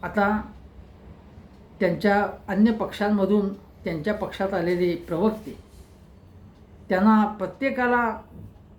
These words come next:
हे वेगवेगळ्या मार्गाने उपकृत करत असल्यामुळे हे जे प्रवक्ते नव्याने आलेले आहेत अन्य पक्षातून शिंदेंच्या पक्षात, ते सतत शिंदेंचे ढोल वाजवत असतात, इमेज बिल्डिंग करत असतात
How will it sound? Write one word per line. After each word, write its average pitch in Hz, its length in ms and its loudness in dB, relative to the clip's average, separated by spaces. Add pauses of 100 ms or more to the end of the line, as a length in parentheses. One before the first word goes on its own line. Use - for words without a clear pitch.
(400)
हे 214 120 6
वेगवेगळ्या 208 500 4 (240)
मार्गाने 185 540 -2
उपकृत 220 580 -4
करत 196 180 -2
असल्यामुळे 165 480 -4 (500)
हे 202 140 2
जे 220 80 4
प्रवक्ते 226 540 2
नव्याने 214 400 2
आलेले 190 320 2
आहेत 143 200 -4 (240)
अन्य 196 200 -2
पक्षातून 196 640 -6 (320)
शिंदेंच्या 190 480 0
पक्षात, 165 360 -10 (1040)
ते 240 100 6
सतत 226 360 2
शिंदेंचे 214 500 2
ढोल 170 260 2
वाजवत 180 380 0
असतात, 185 240 -4 (120)
इमेज 208 340 2
बिल्डिंग 202 300 2
करत 196 240 -10
असतात - 260 -20